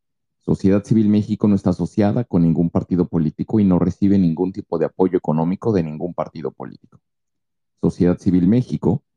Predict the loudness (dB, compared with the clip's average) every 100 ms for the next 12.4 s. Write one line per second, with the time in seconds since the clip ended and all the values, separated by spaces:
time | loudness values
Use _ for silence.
0 | _ 0 2 2 2 0 2 2 4 4
1 | 4 2 2 2 -2 -4 0 -2 0 0
2 | 0 0 -2 -2 -2 -4 -2 0 0 0
3 | -4 -2 0 0 -2 -8 -14 -14 _ _
4 | _ _ 0 0 0 -2 -2 -2 -4 -8
5 | _ -14 -6 0 0 2 0 2 0 0
6 | -4 -4 -2 -2 -4 _ -4 0 2 2
7 | 0 0 -6 -8 _ _ -4 -2 -2 -4
8 | -8 -8 -6 -4 -2 0 0 -2 -6 -4
9 | -4 -6 -6 -2 0 0 -2 -2 -6 -4
10 | -2 -2 -4 _ _ _ _ _ -6 -2
11 | 0 0 -2 -6 -2 0 0 0 -2 -2
12 | 0 0 0 _